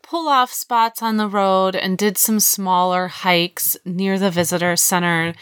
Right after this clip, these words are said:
And the thing about this particular park is that one trip to this park will never be enough.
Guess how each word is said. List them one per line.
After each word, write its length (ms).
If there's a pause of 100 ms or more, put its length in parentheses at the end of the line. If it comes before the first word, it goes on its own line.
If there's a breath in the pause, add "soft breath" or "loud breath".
(380 loud breath)
And 280 (480 soft breath)
the 120
thing 280
about 320
this 240 (160)
particular 580
park 720 (120)
is 220
that 260
one 420
trip 260
to 120
this 160
park 300
will 100
never 380
be 200
enough. 460